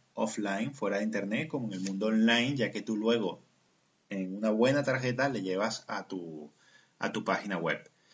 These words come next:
Y también es una herramienta muy poderosa para re-, realizar un networking efectivo, un networking potente, y ayudarte a posicionarte como un experto de referencia en tu tema. Eh, si,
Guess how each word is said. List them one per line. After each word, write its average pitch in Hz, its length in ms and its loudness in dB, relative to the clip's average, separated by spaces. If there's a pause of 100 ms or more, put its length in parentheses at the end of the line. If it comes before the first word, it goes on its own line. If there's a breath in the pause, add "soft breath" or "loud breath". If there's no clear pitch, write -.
(360 soft breath)
Y 117 100 2
también 113 520 6
es 113 260 2
una 113 140 4
herramienta 110 480 2
muy 127 360 2
poderosa 120 480 2
para 110 220 -2
re-, 85 360 -10
realizar 92 400 0
un 101 100 -4
networking 104 840 0 (120)
efectivo, 104 800 0
un 92 120 -10
networking 98 580 0
potente, 92 600 -2 (520 loud breath)
y 151 160 4
ayudarte 104 500 2
a 113 60 -2
posicionarte 98 1000 -4
como 95 280 -8
un 98 120 -8
experto 127 540 -2
de 123 80 0
referencia 85 460 -8
en 95 80 -8
tu 82 120 -16
tema. 85 340 -4 (540 loud breath)
Eh, 95 360 -6
si, 95 1200 0